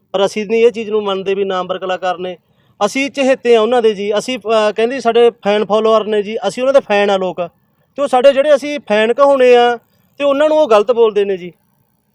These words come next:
ਸਾਡੀ ਕੋਈ ਉਹਨਾਂ ਨਾਲ ਨ-, ਗੁਲਾਬ ਸਿੱਧੂ ਨਾਲ ਕੋਈ ਨਿੱਜੀ ਦੁਸ਼ਮਣੀ ਨਹੀਂ, ਕੋਈ ਕਿਸੇ ਵੀ ਤਰ੍ਹਾਂ ਦਾ ਉਹ ਨਹੀਂ। ਅਸੀਂ ਚਾਹੁੰਦੇ ਹਾਂ ਵੀ ਇਹ ਕਲਾਕਾਰ ਸਾਡੇ ਪੰਜਾਬ ਦਾ ਮਾਣ ਨੇ ਜੀ, ਪੰਜਾਬ ਦਾ ਕਲਚਰ ਗਾਉਂਦੇ ਨੇ,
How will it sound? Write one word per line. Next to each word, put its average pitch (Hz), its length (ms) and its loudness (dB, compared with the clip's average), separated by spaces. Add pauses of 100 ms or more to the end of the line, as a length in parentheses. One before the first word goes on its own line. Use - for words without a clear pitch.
(320)
ਸਾਡੀ 202 320 0
ਕੋਈ 247 100 -6
ਉਹਨਾਂ 285 160 2
ਨਾਲ 294 140 2
ਨ-, 240 280 2
ਗੁਲਾਬ 202 320 4
ਸਿੱਧੂ 247 200 -6
ਨਾਲ 277 100 0
ਕੋਈ 254 120 -6
ਨਿੱਜੀ 202 340 -4
ਦੁਸ਼ਮਣੀ 247 380 0
ਨਹੀਂ, 240 240 -2
ਕੋਈ - 440 -6
ਕਿਸੇ 254 260 -4
ਵੀ 311 80 -6
ਤਰ੍ਹਾਂ 277 220 2
ਦਾ 262 80 2
ਉਹ 240 140 4
ਨਹੀਂ। 233 160 -2 (340)
ਅਸੀਂ 285 300 -2
ਚਾਹੁੰਦੇ 277 260 2
ਹਾਂ 294 80 4
ਵੀ 285 80 -4
ਇਹ 294 100 -2
ਕਲਾਕਾਰ 262 680 0
ਸਾਡੇ 240 300 4
ਪੰਜਾਬ 240 320 4
ਦਾ 240 100 2
ਮਾਣ 190 300 -4
ਨੇ 196 140 -2
ਜੀ, 208 80 -10
ਪੰਜਾਬ 214 320 -2
ਦਾ 233 100 4
ਕਲਚਰ 220 380 0
ਗਾਉਂਦੇ 214 240 -2
ਨੇ, 214 160 -4